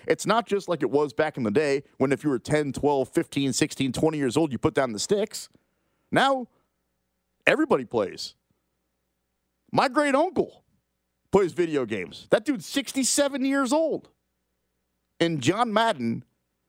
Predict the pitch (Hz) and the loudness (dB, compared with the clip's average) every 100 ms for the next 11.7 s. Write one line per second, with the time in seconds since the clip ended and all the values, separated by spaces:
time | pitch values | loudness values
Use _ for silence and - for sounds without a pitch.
0 | _ _ _ _ - 180 143 151 165 175 | _ _ _ _ 0 0 2 2 2 0
1 | 165 - - 180 - 190 175 - 160 165 | -2 -2 2 2 2 -2 -2 -2 -2 -2
2 | - 143 123 87 73 76 _ _ _ _ | 0 0 0 -2 -6 -12 _ _ _ _
3 | 120 151 220 208 226 190 139 170 - 156 | -2 0 0 2 2 2 2 2 2 -4
4 | 147 131 101 147 151 - 147 120 139 123 | -2 -2 0 0 0 0 0 2 2 2
5 | 113 - 131 127 92 87 - _ _ _ | -2 0 -2 0 -6 -6 -10 _ _ _
6 | _ _ - 147 123 185 202 151 196 208 | _ _ -4 -2 0 2 2 2 2 2
7 | 90 98 113 _ _ _ _ _ _ _ | -2 -8 -10 _ _ _ _ _ _ _
8 | _ _ _ - 135 - 170 170 147 113 | _ _ _ -2 0 2 2 2 -2 0
9 | 143 139 - _ _ _ _ - 190 165 | 0 0 -10 _ _ _ _ 2 2 0
10 | 135 104 143 156 123 104 104 101 90 - | 0 2 2 2 0 0 0 0 0 -4
11 | _ 104 117 117 - 120 95 | _ 0 2 0 0 -2 -2